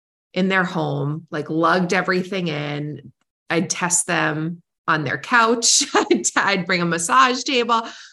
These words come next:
We'd, um, go over nutrition consulting, like, literally in their kitchens. That's where I found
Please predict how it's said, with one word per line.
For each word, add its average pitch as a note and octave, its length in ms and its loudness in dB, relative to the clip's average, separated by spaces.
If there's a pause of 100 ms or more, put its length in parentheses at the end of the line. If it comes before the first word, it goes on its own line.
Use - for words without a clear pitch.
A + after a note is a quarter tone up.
(100)
We'd, G3 380 0
um, E3 560 0 (240)
go F#3 180 -2
over F3+ 160 2
nutrition F3+ 440 -6
consulting, F3+ 460 -2
like, D#3+ 220 -2
literally E3+ 460 0
in D#3 220 -2
their C#3+ 160 -4
kitchens. - 680 -10 (1000)
That's G#3+ 380 0
where C4 180 -2
I A3 120 -2
found F3+ 580 -2